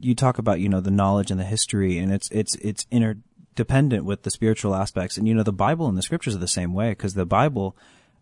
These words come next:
as a book, it's just, it's, it's, it's a multifaceted book, because you can read it as a historical document.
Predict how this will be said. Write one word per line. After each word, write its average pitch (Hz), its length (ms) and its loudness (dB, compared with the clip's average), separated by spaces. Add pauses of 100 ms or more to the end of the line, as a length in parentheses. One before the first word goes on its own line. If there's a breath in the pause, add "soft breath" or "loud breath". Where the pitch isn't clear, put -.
as 117 140 0
a 110 60 2
book, 139 520 -4
it's 127 220 -2
just, - 380 0
it's, 120 260 -4
it's, - 400 -2
it's - 160 -6
a 117 40 0
multifaceted 110 1000 0
book, 131 320 -2
because 104 300 -2
you 104 40 2
can 95 220 -2
read 117 240 2
it 123 220 2
as 101 120 -6
a 98 60 -4
historical 92 480 -4
document. 120 640 2